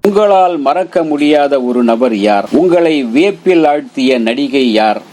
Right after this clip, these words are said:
உங்கள் படங்கள் சமீப காலமாக தோல்வி அடைய காரணம் என்ன? இப்ராஹிம் ராவத்தரும் நீங்களும் பிரிவதற்கு காரணம் என்ன?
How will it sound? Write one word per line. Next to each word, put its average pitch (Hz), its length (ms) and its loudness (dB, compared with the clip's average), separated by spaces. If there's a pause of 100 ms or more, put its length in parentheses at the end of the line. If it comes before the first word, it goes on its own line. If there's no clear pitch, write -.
உங்கள் 170 380 2
படங்கள் 165 680 -2 (320)
சமீப 160 460 0
காலமாக 131 680 0
தோல்வி 131 420 0
அடைய 117 300 0
காரணம் 113 520 -2
என்ன? 98 360 -2 (140)
இப்ராஹிம் 175 500 -2
ராவத்தரும் 143 600 -2
நீங்களும் 131 680 0
பிரிவதற்கு 127 640 0
காரணம் 110 500 -2
என்ன? 95 380 -4